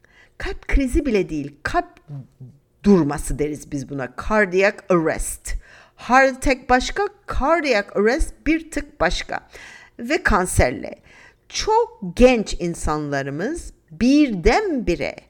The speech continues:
kanserli oluyorlar ve çok çabuk maalesef ölüyorlar. Bu üçüncü haberimizdi. Gelelim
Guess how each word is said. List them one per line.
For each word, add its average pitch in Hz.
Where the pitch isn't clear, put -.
kanserli 185
oluyorlar 311
ve 180
çok -
çabuk 196
maalesef 214
ölüyorlar. -
Bu 254
üçüncü 143
haberimizdi. -
Gelelim -